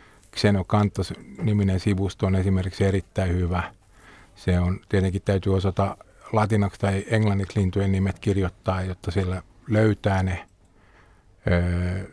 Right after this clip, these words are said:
sitten on tää, sekin on puhelimessa sitten tää Collinsin systeemi, josta, josta saa linnunlauluja, kutsuääniä, niin ne nyt tulee ainakin mieleen, mutta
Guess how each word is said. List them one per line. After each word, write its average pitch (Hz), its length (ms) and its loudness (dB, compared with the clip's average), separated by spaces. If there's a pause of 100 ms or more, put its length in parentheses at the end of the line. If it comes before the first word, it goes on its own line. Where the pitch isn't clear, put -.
(200)
sitten 95 380 -2
on 90 180 0
tää, 90 280 -2 (1600)
sekin 95 260 0
on 92 80 0
puhelimessa 101 580 0
sitten 95 280 -4
tää 95 140 0
Collinsin 95 840 -2
systeemi, 95 720 -2 (1160)
josta, 107 580 -2
josta 92 300 -2
saa 92 260 0
linnunlauluja, 90 800 0 (200)
kutsuääniä, 87 760 -2
niin 90 180 -4 (1120)
ne 104 60 6
nyt 104 180 6
tulee 98 220 2
ainakin 104 300 4
mieleen, 95 360 0
mutta 95 280 -4